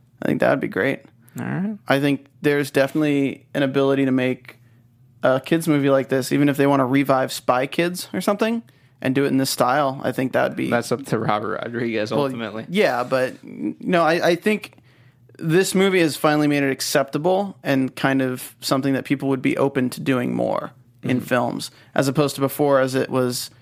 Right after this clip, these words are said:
Speaker 1: "Oh my God, you're gonna give everyone motion sickness. We can't put this in the movie. Oh my God, you're just copying the Blair Witch Project." Like, you know.
Speaker 2: Yeah. Well, ultimately, everything's kind of a,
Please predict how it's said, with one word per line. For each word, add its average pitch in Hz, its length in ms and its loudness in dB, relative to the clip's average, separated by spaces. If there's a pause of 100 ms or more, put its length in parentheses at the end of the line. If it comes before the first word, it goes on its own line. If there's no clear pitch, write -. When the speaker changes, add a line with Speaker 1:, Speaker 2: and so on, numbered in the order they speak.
(520)
Speaker 1:
"Oh 175 80 6
my 156 140 4
God, 135 240 2
you're 131 80 -2
gonna 135 160 2
give 127 180 0
everyone 131 280 2
motion 143 280 2
sickness. 135 380 0
We 127 80 -4
can't 139 200 0
put 135 140 -4
this 127 160 -4
in 123 60 -2
the 127 60 0
movie. 147 560 4 (340)
Oh 147 80 4
my 135 160 0
God, 131 220 0
you're 131 100 -2
just 127 160 -6
copying 131 260 0
the 131 80 -2
Blair 131 240 0
Witch 185 220 -2
Project." 147 420 0
Like, - 180 -10 (160)
you - 120 -12
know. - 220 -12 (420)
Speaker 2:
Yeah. 113 240 -4 (1120)
Well, - 300 0
ultimately, 151 500 0
everything's 127 360 -2
kind 120 220 -2
of 110 60 0
a, 110 200 -6